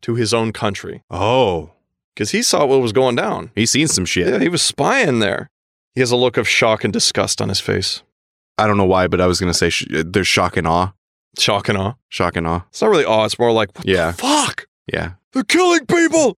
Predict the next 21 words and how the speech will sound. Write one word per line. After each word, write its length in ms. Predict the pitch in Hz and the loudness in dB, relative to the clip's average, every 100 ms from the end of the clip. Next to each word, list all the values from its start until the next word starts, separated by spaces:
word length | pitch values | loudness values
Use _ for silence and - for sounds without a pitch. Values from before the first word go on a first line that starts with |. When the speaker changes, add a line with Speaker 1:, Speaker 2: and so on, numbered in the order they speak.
| _ | _
Speaker 2:
Shock 340 | - 156 151 | -2 0 2
and 140 | 120 104 | 0 2
bruh. 280 | 160 120 - _ _ _ | 2 2 -2 _ _ _
Speaker 1:
<laughs> 840 | - 110 - - - - - - - | -4 -2 -4 -6 -8 -12 -14 -6 0
Nice. 1200 | 175 156 165 151 156 151 143 117 113 101 - - _ _ _ - - - - _ _ _ | 0 2 0 2 0 0 -2 -2 -6 -8 -14 -20 _ _ _ -20 -20 -20 -20 _ _ _
Uh, 220 | 135 139 | 0 2
when 200 | 131 151 | 2 0
Dale 260 | 139 147 196 | 2 2 2
gets 180 | 190 143 | 0 -2
back 260 | 147 151 | 0 0
to 100 | - | 0
the 120 | 156 123 | 0 2
others 340 | 127 120 98 | 2 0 -2
in 60 | 101 | -4
his 140 | 95 | -4
country, 360 | - 101 110 113 | -2 -2 -2 -2
he 120 | 117 | 0
relays 340 | 107 107 104 | 2 2 2
what 120 | 104 | 0
he 80 | 107 | 0
witnessed. 460 | 104 95 92 - | 0 -2 -4 -12